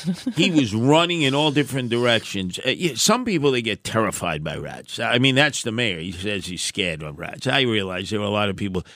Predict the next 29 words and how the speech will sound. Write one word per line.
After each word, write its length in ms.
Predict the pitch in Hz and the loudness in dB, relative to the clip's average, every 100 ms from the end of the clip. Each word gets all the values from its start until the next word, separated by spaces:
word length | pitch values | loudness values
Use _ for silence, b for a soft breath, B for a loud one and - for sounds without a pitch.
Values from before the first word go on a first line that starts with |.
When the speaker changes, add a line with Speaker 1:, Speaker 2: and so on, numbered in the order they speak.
| B | B
Speaker 2:
scared 520 | - - - 123 127 117 | -2 0 4 4 4 0
of 80 | |
rats, 340 | 110 110 110 - | -2 -2 -2 -4
scared 380 | - 123 120 107 | 0 2 2 2
of 80 | |
mice. 500 | 101 98 98 101 - - b b | -2 -2 -4 -6 -10 -14 b b
I've 180 | - 156 | -2 0
seen 280 | 151 135 110 | 0 0 2
grown 540 | 127 139 143 131 123 | 2 4 4 2 4
men, 400 | 127 110 104 110 _ _ _ _ - | 4 4 0 -6 _ _ _ _ -4
like, 140 | 117 | 0
six 480 | - - 196 196 - | 0 2 2 2 0
feet 400 | - 180 170 156 | -4 -2 -4 -4
four, 600 | - - 160 143 131 123 | -10 0 4 6 6 4
like, 280 | 120 117 107 | 2 0 -2
two 240 | - 175 | -4 0
hundred 320 | 160 147 139 127 | 0 0 0 -2
and 120 | 101 | -4
forty 360 | 147 135 131 | -2 2 2
pounds, 460 | 113 135 127 127 - | 0 0 0 0 -4
totally 480 | - 185 156 147 120 | 2 4 6 4 4
buffed, 640 | 87 131 127 107 - - _ _ _ _ _ | 2 4 4 2 -2 -14 _ _ _ _ _
and 100 | 135 | 2
they 80 | 151 | 2
see, 480 | - 165 160 151 127 | 2 2 2 2 -2
see 280 | - 180 143 | 0 4 6
a 40 | |
little 240 | 147 139 | 6 4
mouse, 640 | 117 127 143 110 - - | 2 4 2 2 -4 -14